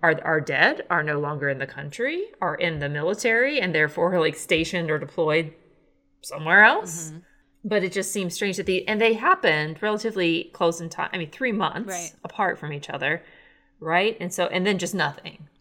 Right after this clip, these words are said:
Speaker 2: Right. Unle-, I mean, unless there are other crimes where he didn't leave the D N A behind,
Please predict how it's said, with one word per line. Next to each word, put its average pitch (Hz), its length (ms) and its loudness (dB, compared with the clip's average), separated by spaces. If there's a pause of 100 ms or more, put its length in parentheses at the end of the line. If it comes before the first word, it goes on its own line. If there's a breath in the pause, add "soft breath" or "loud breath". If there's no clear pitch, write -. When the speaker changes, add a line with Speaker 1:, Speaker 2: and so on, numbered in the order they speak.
Speaker 2:
Right. 190 260 -18 (760 soft breath)
Unle-, 214 240 -4
I 233 80 -2
mean, 233 120 -2
unless 220 520 -4
there 214 280 -2
are 190 260 0
other 196 300 -4
crimes 170 1080 -10 (120)
where 165 840 -6 (340)
he 165 320 -18
didn't 165 320 -12
leave 156 300 -14 (1200)
the 180 120 -10
D 165 200 -12
N 156 100 -12
A 147 160 -12
behind, 160 720 -10